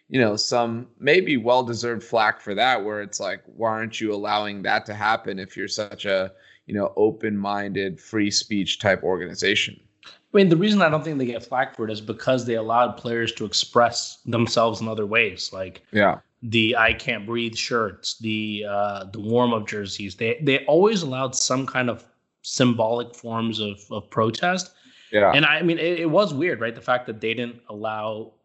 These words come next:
Speaker 2: um, technically that you weren't allowed to kneel during the anthem and no one really paid attention to that. It's because they allowed all these other forms of protest and,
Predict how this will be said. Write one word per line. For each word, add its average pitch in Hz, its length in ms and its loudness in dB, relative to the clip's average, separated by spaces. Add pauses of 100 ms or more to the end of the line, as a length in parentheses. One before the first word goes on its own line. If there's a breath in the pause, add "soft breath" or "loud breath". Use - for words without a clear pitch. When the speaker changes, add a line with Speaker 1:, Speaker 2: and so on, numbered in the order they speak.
Speaker 2:
um, 98 500 -12 (260)
technically 143 600 0
that 117 180 -8
you 120 140 -12
weren't 123 180 -2
allowed 110 300 -4
to - 60 -12
kneel 110 320 -6
during 110 220 -8
the 104 120 -12
anthem 113 320 0
and 117 140 6
no 120 100 4
one 127 140 2
really 120 220 -2
paid 110 220 0
attention 117 360 -8
to 151 80 -4
that. 160 280 -4 (160 loud breath)
It's 127 140 2
because 135 400 4
they 127 80 -4
allowed 117 260 -2
all 107 100 -6
these 107 180 -10
other 104 220 -10
forms 101 380 -10
of 98 80 -18
protest 107 420 -6
and, 143 280 2